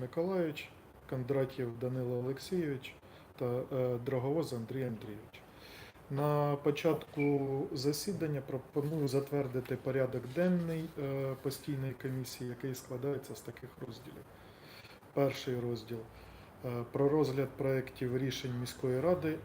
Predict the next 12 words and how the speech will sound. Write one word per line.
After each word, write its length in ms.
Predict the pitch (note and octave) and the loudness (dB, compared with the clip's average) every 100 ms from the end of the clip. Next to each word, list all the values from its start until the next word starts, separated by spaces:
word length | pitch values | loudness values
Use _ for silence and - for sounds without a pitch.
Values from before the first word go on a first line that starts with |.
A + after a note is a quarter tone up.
| - | -4
які 240 | B2+ - | -4 -2
внесені 500 | C3 C3+ C3 - B2+ | -2 -2 -4 -4 -6
на 160 | B2 B2 | -4 -4
проєкт, 400 | - C3 B2+ - - - - - - - - | -2 0 0 -2 -14 -18 -16 -18 -16 -16 -10
е, 40 | B2 A#2 A#2 - | -6 -4 -4 -2
порядку 420 | C3+ C3 B2+ - | 2 4 2 0
денного 480 | B2+ E3+ F3 C#3+ C3+ C#3+ - - - | 2 4 4 2 0 -2 -4 -12 -8
сімдесят 600 | - C3+ C#3 C#3 B2 - | -4 -2 0 -2 -4 -2
сьомої 460 | - C3+ C3 B2 | 0 0 0 -2
сесії 460 | A#2+ E3 E3 - B2 | -2 0 0 0 -4
міської 360 | A#2 - C3 B2 | -4 -4 -2 -2
ради. 420 | A2+ G#2+ - | -2 -6 -10